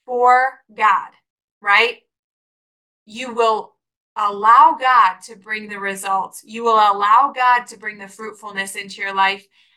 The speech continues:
and you will continue to be like a farmer who just has the joy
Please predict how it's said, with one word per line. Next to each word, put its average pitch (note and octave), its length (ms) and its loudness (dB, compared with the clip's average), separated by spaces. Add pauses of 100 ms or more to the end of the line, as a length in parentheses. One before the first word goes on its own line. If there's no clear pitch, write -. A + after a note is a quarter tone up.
and A#3 160 -6
you A#3+ 160 -8
will A3+ 140 0
continue B3+ 800 -8
to - 160 -14
be A#3 420 -6 (220)
like G#3 360 -2
a - 100 -8
farmer G3+ 680 0 (460)
who B3 140 -16
just A#3 240 -6
has A3+ 240 0
the G#3 160 -8
joy A3 720 2